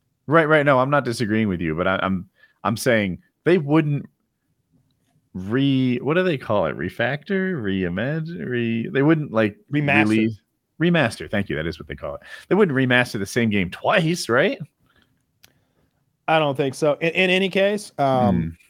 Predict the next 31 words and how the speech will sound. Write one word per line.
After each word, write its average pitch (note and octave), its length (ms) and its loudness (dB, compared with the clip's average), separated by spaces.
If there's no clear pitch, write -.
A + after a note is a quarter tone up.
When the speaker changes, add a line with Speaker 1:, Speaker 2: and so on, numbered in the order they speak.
Speaker 2:
I'll C#3+ 240 2
be C#3 120 -4
playing C3 280 -2
the, A#2 220 -2
the A2 80 -6
Battle B2 240 -2
Royale B2 340 0
mode A#2+ 220 0
of A2 60 -2
that. A2 140 -2
That's A#2+ 240 -4
what A#2+ 100 -2
I'll A2 120 -4
be A2 120 -6
interested A2 360 -10
in. G#2+ 140 -6
I G#2+ 80 -4
like G#2+ 220 -4
that A2 180 -2
shit A#2 180 -4
a A2 40 -2
lot. B2+ 400 0
Speaker 1:
Hmm. A#2+ 60 -2
Speaker 2:
And, A2+ 360 2
uh, G#2+ 280 0
and A#2+ 160 0
then A2 220 -2
Dark C#3 240 2
Tide, B2 220 0
of A2+ 80 -8
course. B2 480 0